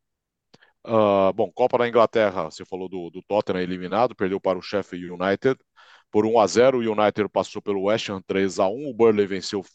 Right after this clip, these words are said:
Fleetwood Town e o Southampton foi eliminado pelo Grimsby. Teremos as quartas de final: City e Burnley, Sheffield United, Blackburn, Manchester United e Fulham, Brighton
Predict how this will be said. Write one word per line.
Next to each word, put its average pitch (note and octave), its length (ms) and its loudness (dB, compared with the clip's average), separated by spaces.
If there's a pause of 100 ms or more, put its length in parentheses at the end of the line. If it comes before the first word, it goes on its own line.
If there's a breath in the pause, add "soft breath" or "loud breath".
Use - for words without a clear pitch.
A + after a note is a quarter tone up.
Fleetwood B2+ 400 -4 (160)
Town C3+ 340 4 (560 loud breath)
e C3 120 0
o B2+ 40 -2
Southampton B2 480 0
foi B2+ 140 -4
eliminado G#2+ 460 -4
pelo G#2+ 200 -8
Grimsby. E2 460 -10
Teremos G2 460 0
as F#2 200 -4
quartas G#2 840 0
de G2+ 180 -10
final: F#2+ 340 -2
City A#2 360 -4
e - 20 -2
Burnley, D3+ 420 6 (380 soft breath)
Sheffield G#2+ 440 -2
United, G2 280 -4
Blackburn, B2+ 560 -2 (360 soft breath)
Manchester B2 540 0
United G2 480 -4
e A#2+ 60 -2
Fulham, G#2+ 360 -2
Brighton F#2+ 460 0